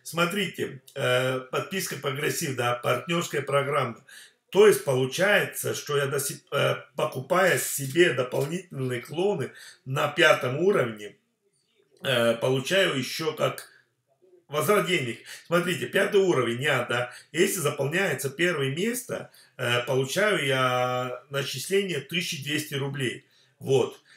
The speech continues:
Смотрите, у меня на счету как раз тысяча двести рублей. Я покажу, как вам это сделать, то есть мне в том числе. Э, и получается, я накапливаю себе критическую массу на переход уже более большой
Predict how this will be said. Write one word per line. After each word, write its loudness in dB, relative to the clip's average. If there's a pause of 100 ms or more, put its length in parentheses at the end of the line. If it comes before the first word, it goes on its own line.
Смотрите, -2
у -4
меня 0
на 0
счету -6
как -4
раз 0
тысяча -8
двести -6
рублей. -4 (300)
Я 0
покажу, 0
как -2
вам 0 (600)
это 0
сделать, 2
то -2
есть -2
мне -4
в -10
том -4
числе. -12 (380)
Э, 0
и -6
получается, 0
я -2 (220)
накапливаю 2
себе -2
критическую -6
массу -2 (320)
на 0
переход 4
уже 0
более 2
большой 0